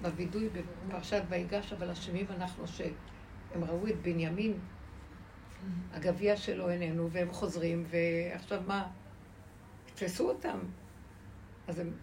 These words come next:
עושים חשבון נפש, ופתאום הם קולטים כל הסיפורים הקשים שקורים להם, זה כי הם מכרו את יוסף, וזה מגיע להם עכשיו, הם עוד לא זיהו מי זה יוסף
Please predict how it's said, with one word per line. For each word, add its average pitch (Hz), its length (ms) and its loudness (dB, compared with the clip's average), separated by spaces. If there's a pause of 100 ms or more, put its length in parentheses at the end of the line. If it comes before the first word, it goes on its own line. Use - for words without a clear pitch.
עושים 214 280 2
חשבון 226 460 0
נפש, 240 280 0
ופתאום 247 380 -2
הם 294 120 -4
קולטים - 320 0
כל - 180 4
הסיפורים 269 540 -2
הקשים 214 360 -2
שקורים - 300 0
להם, 165 120 0
זה 160 100 0 (120)
כי 208 100 2
הם 202 80 4
מכרו 220 340 2
את - 120 2
יוסף, - 360 4 (380)
וזה 202 180 4
מגיע 208 340 6
להם 403 220 2
עכשיו, 233 340 2
הם 202 100 2
עוד 196 120 4
לא 302 160 6
זיהו 453 320 8
מי 208 160 6
זה 196 140 4
יוסף - 380 2